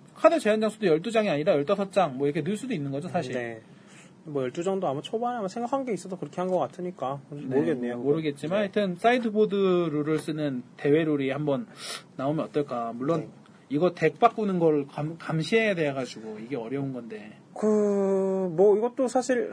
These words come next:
Speaker 2: 사람 손에 가서 그렇지 할 수는 있어요. 처음에 할 때 덱리스트 쓰게 하고,
Speaker 1: 그쵸.
Speaker 2: 그러니까 메인 덱이 난 뭐뭐 들어가고 사이드보드는 뭐 이걸 정했다 이렇게 하고, 그다음 게임 시작하기 직전에 덱 편집에서 저희 관리자들한테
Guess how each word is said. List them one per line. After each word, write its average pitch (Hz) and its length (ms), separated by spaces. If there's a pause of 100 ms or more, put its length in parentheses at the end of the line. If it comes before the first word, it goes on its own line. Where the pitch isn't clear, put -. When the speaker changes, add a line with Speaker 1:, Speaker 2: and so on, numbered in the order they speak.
(160)
Speaker 2:
사람 269 400
손에 285 240
가서 196 260
그렇지 202 600
할 269 120
수는 277 180
있어요. 131 380
처음에 262 260
할 226 120
때 214 80
덱리스트 170 420
쓰게 208 220
하고, 139 400 (220)
Speaker 1:
그쵸. 143 180
Speaker 2:
그러니까 120 280 (200)
메인 165 260
덱이 156 480
난 127 220
뭐뭐 135 260
들어가고 120 440
사이드보드는 202 800
뭐 117 200
이걸 135 160
정했다 123 500
이렇게 - 180
하고, 175 340 (420)
그다음 143 200
게임 254 240
시작하기 240 400
직전에 165 640 (100)
덱 143 120
편집에서 165 640
저희 127 460
관리자들한테 123 920